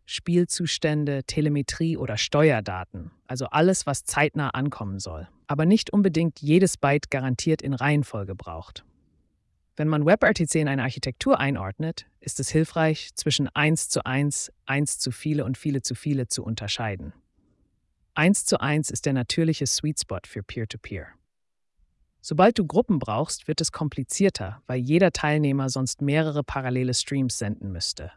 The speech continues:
Dafür nutzt man häufig eine S F U. Das ist eine Selective Forwarding Unit, also ein Server, der eingehende Streams annimmt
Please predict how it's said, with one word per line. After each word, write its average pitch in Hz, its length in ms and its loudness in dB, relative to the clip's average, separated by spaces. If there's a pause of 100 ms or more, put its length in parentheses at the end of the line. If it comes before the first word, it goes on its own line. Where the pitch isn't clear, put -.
(760)
Dafür 160 320 4
nutzt 165 300 0
man 151 180 0
häufig 156 380 0
eine 135 180 -2 (160)
S 156 220 0
F 143 240 -4
U. 139 260 -4 (540)
Das 127 160 -6
ist 139 120 -8
eine 123 180 -2
Selective 139 440 -2
Forwarding 131 480 -2
Unit, 92 460 -10 (120)
also 123 200 -6
ein 101 160 -6
Server, 143 560 0 (500)
der - 140 -2
eingehende 196 540 4
Streams 170 520 0
annimmt 180 520 2